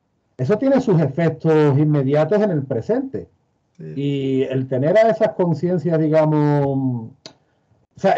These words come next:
Speaker 1: eh, la poca autoestima que tenemos tanto españoles como hispanoamericanos tiene mucho que ver aquí.
Speaker 2: Sí.
Speaker 1: Y como te digo, lo que es la manipulación.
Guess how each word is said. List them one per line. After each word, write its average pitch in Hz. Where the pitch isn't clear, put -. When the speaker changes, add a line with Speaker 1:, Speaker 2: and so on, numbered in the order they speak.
Speaker 1:
eh, 151
la 156
poca 269
autoestima 226
que 208
tenemos 185
tanto 170
españoles 156
como 156
hispanoamericanos 143
tiene 214
mucho 160
que 127
ver 107
aquí. 196
Speaker 2:
Sí. 143
Speaker 1:
Y 147
como 147
te 139
digo, 202
lo 240
que 190
es 180
la 214
manipulación. 180